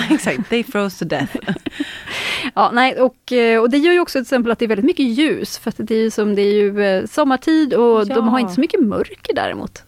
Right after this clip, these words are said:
Speaker 2: på det sättet.
Speaker 1: Nej.
Speaker 2: Men, eh,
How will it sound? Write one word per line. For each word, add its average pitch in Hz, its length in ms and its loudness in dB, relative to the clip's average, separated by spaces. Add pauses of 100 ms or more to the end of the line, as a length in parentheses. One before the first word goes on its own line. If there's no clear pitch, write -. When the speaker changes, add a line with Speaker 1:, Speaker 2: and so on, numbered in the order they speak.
(200)
Speaker 2:
på 220 60 -8
det 214 120 -8
sättet. - 320 -10
Speaker 1:
Nej. 294 400 -2 (720)
Speaker 2:
Men, 302 420 4
eh, 294 340 2